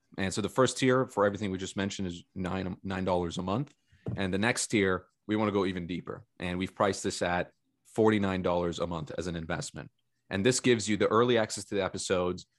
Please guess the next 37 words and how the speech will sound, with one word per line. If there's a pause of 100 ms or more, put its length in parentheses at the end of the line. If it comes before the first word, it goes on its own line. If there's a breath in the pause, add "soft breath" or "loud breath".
(140)
full-length
uncut
episodes, (240)
the
more
personal,
casual, (320)
um,
episodes, (540)
the
book
ranking
list, (240)
as
well
as (300)
a
private
group
chat (440)
where
you
actually
get
to
join
other
people
on
that
tier
list, (180)
as
well
as
myself, (220)
Austin,